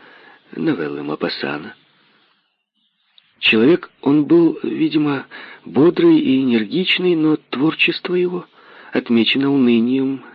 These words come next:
и грустью. И ему, как писателю, претил насыщенный действием сюжет и всякое излишество. Его юмор, зачастую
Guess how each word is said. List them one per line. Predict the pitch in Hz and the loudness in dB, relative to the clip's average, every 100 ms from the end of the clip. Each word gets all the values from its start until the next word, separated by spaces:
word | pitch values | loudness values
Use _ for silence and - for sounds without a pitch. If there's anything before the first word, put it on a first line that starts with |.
| - | -8
и | 110 | -2
грустью. | 107 127 - - - - _ _ _ _ _ _ _ _ _ _ _ - | 0 0 -2 -8 -10 -12 _ _ _ _ _ _ _ _ _ _ _ 0
И | 92 | 2
ему, | 95 110 | 4 2
как | 107 - | -2 -4
писателю, | 95 - 113 147 127 107 | -6 -2 -2 0 0 -2
претил | 101 95 - 147 160 - - - - | 0 -2 2 4 2 -2 -20 -20 -14
насыщенный | 82 82 - 104 - 101 98 | -6 -4 -2 -2 -2 -2 -4
действием | - 107 110 104 - 113 110 110 120 - | 0 2 4 2 -6 -6 -4 -4 -10 -12
сюжет | - 76 80 101 127 131 - - - - - _ | -8 -6 -2 0 -2 -6 -20 -20 -20 -20 -20 _
и | - - 85 | -20 -14 -8
всякое | - 95 95 90 | -4 -2 0 0
излишество. | 80 76 78 - - - - - - _ _ _ _ _ _ _ _ _ _ _ _ _ _ _ _ _ _ - | -2 -4 -4 -6 -8 -12 -16 -18 -20 _ _ _ _ _ _ _ _ _ _ _ _ _ _ _ _ _ _ -2
Его | 113 143 | 2 4
юмор, | 143 208 165 76 80 | 4 2 2 -2 -2
зачастую | 82 - 90 104 98 | -2 -2 -2 0 0